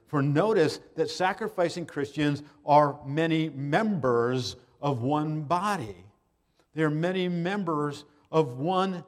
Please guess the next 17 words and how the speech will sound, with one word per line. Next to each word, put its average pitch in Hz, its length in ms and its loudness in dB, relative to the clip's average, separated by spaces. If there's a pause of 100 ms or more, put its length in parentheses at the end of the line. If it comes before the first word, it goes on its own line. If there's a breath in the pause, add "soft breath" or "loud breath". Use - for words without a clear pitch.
(160)
body. 151 580 0 (220 loud breath)
That's 190 200 -2
the 196 100 -10
second 220 500 -4
illustration. 135 580 -4
The 147 80 -4
first 240 340 0
illustration 151 680 -2
is 156 240 2
that 160 120 -2
you 170 160 0
are 220 220 4
a - 20 0
member. 147 480 0 (200 loud breath)
The 170 60 -6
second 208 380 0
is 175 260 2